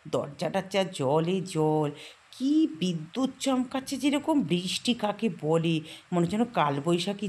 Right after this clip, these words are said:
ঝড় বৃষ্টি। দেখো বন্ধুরা, কি বলবো। আর এদিকে দেখো বৃষ্টির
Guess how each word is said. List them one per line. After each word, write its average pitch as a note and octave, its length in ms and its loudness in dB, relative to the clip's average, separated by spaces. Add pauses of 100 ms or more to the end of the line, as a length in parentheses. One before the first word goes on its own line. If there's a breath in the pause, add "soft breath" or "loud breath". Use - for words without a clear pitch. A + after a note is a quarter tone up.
ঝড় D#3+ 360 2
বৃষ্টি। E3+ 320 -4
দেখো C3+ 400 0
বন্ধুরা, E3+ 420 0 (440 loud breath)
কি G#3 160 -4
বলবো। D3+ 420 -2
আর D3 120 4
এদিকে C#3+ 400 0
দেখো D#3 300 2
বৃষ্টির E3 440 -2